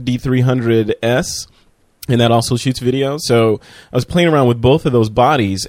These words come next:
and the difference between just getting into video mode on the D seven thousand is just, it's stupid easy. So you're, like,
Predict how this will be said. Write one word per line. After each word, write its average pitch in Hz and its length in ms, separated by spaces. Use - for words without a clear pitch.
and 123 180
the 117 80
difference 156 480
between 127 460
just 120 320
getting 151 320
into 139 260
video 131 420
mode 147 420
on 120 240
the 117 80
D 123 180
seven 123 300
thousand 139 580
is 165 220
just, - 420
it's 135 260
stupid 175 300
easy. 151 340
So 147 220
you're, 143 280
like, 135 260